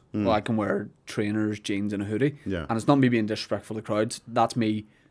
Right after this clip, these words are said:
Speaker 2: especially if I'm trying new material, physically being as comfortable in,
Speaker 1: Yeah.
Speaker 2: like,
Speaker 1: As part, it's, yeah, 'cause you
Speaker 2: track
Speaker 1: want
Speaker 2: clothes.
Speaker 1: to, you need to, you need to try and get away as, uh, get rid of as many distractions away from the material.
Speaker 2: Yeah,
Speaker 1: 'Cause if
Speaker 2: yeah.
Speaker 1: you're trying new stuff,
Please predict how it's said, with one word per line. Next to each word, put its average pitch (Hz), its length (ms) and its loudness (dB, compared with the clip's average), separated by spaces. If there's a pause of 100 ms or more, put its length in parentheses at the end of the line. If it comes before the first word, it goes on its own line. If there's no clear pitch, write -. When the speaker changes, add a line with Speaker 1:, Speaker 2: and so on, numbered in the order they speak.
Speaker 2:
especially 123 280 0
if 110 60 2
I'm 107 60 -2
trying 104 220 -2
new 107 80 0
material, 113 560 2 (160)
physically 147 520 2
being 160 220 8
as 156 80 2
comfortable 156 540 2
in, 110 80 2
Speaker 1:
Yeah. 110 80 4
Speaker 2:
like, 104 320 -4 (100)
Speaker 1:
As 87 100 -4
part, 90 240 -2
it's, 117 200 -2
yeah, 123 260 4
'cause 110 180 -8
you 123 60 2
Speaker 2:
track 110 80 8
Speaker 1:
want 117 120 2
Speaker 2:
clothes. 175 240 8
Speaker 1:
to, 95 80 -6
you 120 100 2
need 127 160 4
to, 131 140 0
you 117 120 0
need 135 160 4
to 147 60 -10
try 113 180 -2
and 104 100 -4
get 98 80 -4
away 92 200 -2
as, 90 100 -4 (100)
uh, - 160 -12 (260)
get 92 120 -8
rid 98 140 -2
of 90 80 -4
as 85 120 -8
many 90 160 -2
distractions 90 640 -6 (160)
away 87 180 0
from 92 140 -2
the - 20 -4
material. 80 320 -4 (180)
Speaker 2:
Yeah, 120 400 4
Speaker 1:
'Cause 90 120 -6
if 87 60 -2
Speaker 2:
yeah. 104 60 0
Speaker 1:
you're 90 60 0
trying 107 160 4
new 92 140 2
stuff, - 440 -6